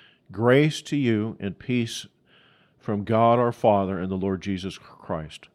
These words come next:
Blessed be the God and Father of our Lord Jesus Christ, who has blessed us with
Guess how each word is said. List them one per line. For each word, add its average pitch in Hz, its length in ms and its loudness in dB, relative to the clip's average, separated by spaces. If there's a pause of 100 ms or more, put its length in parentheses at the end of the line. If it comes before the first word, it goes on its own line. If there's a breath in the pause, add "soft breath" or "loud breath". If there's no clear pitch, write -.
Blessed 135 360 4
be 143 120 2
the 120 100 0
God 120 300 6
and 110 100 -4
Father 104 460 0
of 85 180 -8
our 92 100 0
Lord 101 220 0
Jesus 92 320 -6
Christ, 101 380 -2
who 98 80 -4
has 85 100 -4
blessed 131 460 4
us - 240 -4 (560 soft breath)
with 104 180 -6